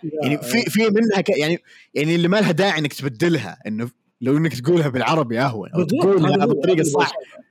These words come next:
Speaker 1: صح.
Speaker 2: إيه، يعني عادي. لكن كذا بثاث، حلو. أنا أتوقع، شوف، أتوقع عشان هذه ممكن ها-، زي ما، ما حصلوا لها مثلًا،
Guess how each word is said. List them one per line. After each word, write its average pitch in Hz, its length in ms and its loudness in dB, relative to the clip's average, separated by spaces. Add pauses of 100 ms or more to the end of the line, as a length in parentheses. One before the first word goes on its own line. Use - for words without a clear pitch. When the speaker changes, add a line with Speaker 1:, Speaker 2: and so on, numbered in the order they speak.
(180)
Speaker 1:
صح. 170 200 -12
Speaker 2:
إيه، 147 260 0 (460)
يعني 110 580 -6 (340)
عادي. 120 500 -4 (480)
لكن 110 180 -10
كذا 147 120 -4
بثاث، - 640 -16
حلو. - 200 -20 (1200)
أنا 311 120 2
أتوقع، 247 480 0
شوف، 214 180 2
أتوقع 208 480 0
عشان 170 260 0
هذه 170 260 2
ممكن 160 220 0
ها-، 160 320 0
زي 127 400 0
ما، 151 140 -4
ما 151 100 -2
حصلوا 143 340 -2
لها 131 100 0
مثلًا، 120 220 -4